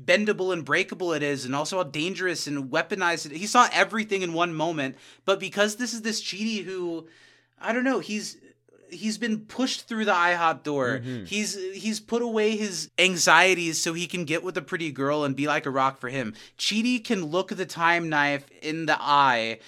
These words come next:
Speaker 1: and it can distress him, but he can put it away because he's got a good idea and a good plan that he needs to get across to this table.
Speaker 2: His delivery of,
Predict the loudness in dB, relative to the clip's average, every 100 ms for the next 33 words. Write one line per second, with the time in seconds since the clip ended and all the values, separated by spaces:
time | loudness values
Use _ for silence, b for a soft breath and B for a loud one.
0 | b -4 0 0 -2 -4 -4 -6 -6 -4
1 | -4 0 0 0 -6 -6 -6 -10 b -6
2 | -6 -4 -6 -6 -2 0 2 2 0 0
3 | -2 -6 b -8 -8 -6 -8 -4 0 2
4 | 0 -4 -6 -4 -2 -2 -4 -4 -6 -4
5 | -4 -4 -8 -6 -10 -10 -6 -4 -4 -6
6 | -10 -10 -10 -10 -12 -12 -8 -8 -8 -10
7 | -14 -12 -10 -10 -12 -20 _ _ _ -12
8 | -6 -6 -2 -2 -2 -4 -4 -2 0 -2
9 | -2 -8 -14